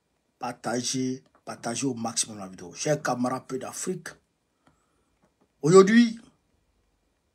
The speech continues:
on va vous donner les infos. Les infos du point de vue panafricaniste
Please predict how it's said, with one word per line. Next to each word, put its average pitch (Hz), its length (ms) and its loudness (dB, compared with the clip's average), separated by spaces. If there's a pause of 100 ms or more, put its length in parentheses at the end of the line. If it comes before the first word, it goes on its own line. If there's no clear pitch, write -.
(180)
on 127 80 -6
va 151 120 2
vous 175 120 0
donner 160 220 2
les 135 220 0
infos. 160 420 0 (2750)
Les 143 200 2
infos 165 300 4
du 151 160 2
point 170 160 0
de 160 100 6
vue 151 440 0 (1900)
panafricaniste 156 960 -4